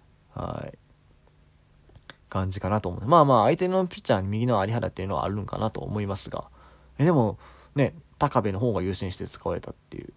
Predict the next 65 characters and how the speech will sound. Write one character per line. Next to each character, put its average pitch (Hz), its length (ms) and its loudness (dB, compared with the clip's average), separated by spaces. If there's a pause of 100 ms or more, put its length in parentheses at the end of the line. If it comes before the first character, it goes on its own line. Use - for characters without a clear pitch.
(120)
あ、 107 120 -10
違 110 60 4
う、 - 20 4
ご 85 60 0
め 87 60 -4
ん - 20 -6
な 82 60 -6
さ - 100 -10
い。 - 60 -12
え 90 200 -4
ー - 40 -10
と、 - 380 -8
い 104 60 -2
や、 95 60 0
そ - 120 -2
う - 20 -10
で - 60 -12
す 98 40 -6
ね。 107 180 -8
う 113 40 -2
ん。 95 180 -6
相 113 140 -2
手 135 80 -4
の 127 60 0
ピ 156 80 -4
ッ - 40 -8
チ 147 100 0
ャ 139 60 6
ー - 20 6
が、 151 240 4
そ 101 140 -6
う、 - 160 -12
右 104 240 -2
の 92 200 -4 (840)
有 101 140 -2
原 98 220 -4
な 87 100 -6
ん 104 60 -6
で、 143 100 2
右 113 200 2
の 98 260 -2 (240)
岡 - 180 -10
が - 200 -12
外 - 240 -12
れ - 80 -12
た - 120 -10
形 104 260 -10
に 135 80 2
は 113 60 2
な 98 100 0
る 95 100 -4
か - 100 -8
な 76 120 -6
と - 100 -12
思 - 140 -10
う - 20 -10
ん - 60 -12
で - 60 -12
す - 120 -12
け - 80 -10
れ - 60 -10
ど - 100 -12
も。 - 160 -18 (1120)
へ 98 880 0
ー。 - 140 -20